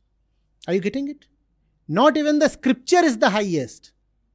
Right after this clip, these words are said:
That's the great and beautiful thing about Vedanta. It is not even the scripture that is the highest. It is the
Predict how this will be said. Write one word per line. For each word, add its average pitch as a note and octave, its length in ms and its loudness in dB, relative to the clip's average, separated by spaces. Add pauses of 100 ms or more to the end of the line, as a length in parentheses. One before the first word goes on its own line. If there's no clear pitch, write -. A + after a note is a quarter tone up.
(300)
That's F#3 300 -8
the C#3+ 180 -8 (400)
great C4+ 380 0
and A#3+ 180 -2
beautiful A#3+ 360 -4
thing B3 180 -6
about A3+ 220 -6
Vedanta. F3 460 -8 (600)
It G#3 140 -6
is B3+ 120 -6
not C#4+ 240 -2
even C#4+ 220 -4
the C4+ 100 -2
scripture - 540 -8
that C4 220 -4
is A3 160 -8
the A3+ 120 -4
highest. E3+ 460 -6
It E3 140 -12
is G3+ 160 -8
the D4 300 0